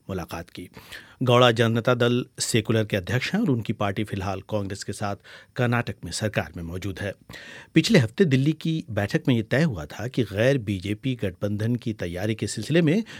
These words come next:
चंद्रबाबू नायडू अलग-अलग राजनीतिक दलों के नेताओं से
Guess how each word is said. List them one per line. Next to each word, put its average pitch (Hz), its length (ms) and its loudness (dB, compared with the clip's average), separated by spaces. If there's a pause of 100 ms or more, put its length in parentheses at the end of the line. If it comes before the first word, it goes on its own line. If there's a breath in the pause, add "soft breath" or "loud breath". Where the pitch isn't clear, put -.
चंद्रबाबू 151 640 2
नायडू 107 580 -4
अलग-अलग 127 460 0
राजनीतिक 95 500 -6
दलों 98 220 -6
के 107 180 -10
नेताओं 92 380 -4
से - 280 -10